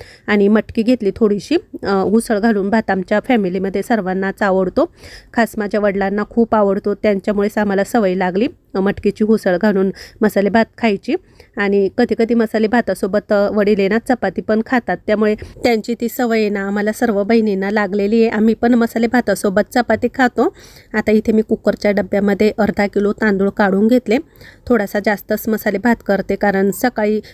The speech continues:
मसाले भात, अ, परतवून खायला खूप भारी लागतो. शिळा मसाले भात खाऊ नये, पण, अ, मस्त लागतो, आम्हाला आवडतो, त्यामुळे मग मी थोडासा जास्तच करते. आता कांदा, कढीपत्ता, लसूण सर्व काही तेलामध्ये टाकलंय.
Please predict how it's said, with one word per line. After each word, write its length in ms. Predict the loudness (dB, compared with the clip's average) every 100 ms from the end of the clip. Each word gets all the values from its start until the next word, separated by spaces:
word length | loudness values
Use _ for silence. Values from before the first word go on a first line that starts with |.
| -4
मसाले 280 | -4 -2 -2
भात, 280 | 0 0 0
अ, 180 | -2 -4 -2
परतवून 380 | -2 0 -2 -2
खायला 260 | 0 -2 0
खूप 200 | -4 0
भारी 300 | 0 2 2
लागतो. 400 | 0 -2 -4 -6 -6 -4
शिळा 260 | 0 0 0
मसाले 320 | -2 -4 -4
भात 180 | 0 -2 -2 -20 -20 -4
खाऊ 220 | 0 2
नये, 180 | 2 -2
पण, 240 | -2 -4
अ, 120 | -2 -6
मस्त 460 | -4 -2 -2 -2 -2
लागतो, 300 | -2 -2 -2
आम्हाला 300 | 0 0 0
आवडतो, 640 | 2 2 0 0 -2 -4 -8 0
त्यामुळे 300 | 2 2 2
मग 140 | 2
मी 400 | 2 2 2 0 -2
थोडासा 300 | 0 0 0 -2
जास्तच 400 | -2 -4 -10 -2
करते. 380 | -2 -2 -4 -4 -8 -20 -20 -14 -6
आता 180 | -4 0
कांदा, 480 | 0 -2 -2 -4 -6 _
कढीपत्ता, 540 | -2 -2 -2 -4 -2 0
लसूण 320 | -2 0 -4
सर्व 260 | -2 -6 -2
काही 180 | -2 0
तेलामध्ये 420 | -2 -2 -2 -4 -2
टाकलंय. 420 | -4 -2 -2 0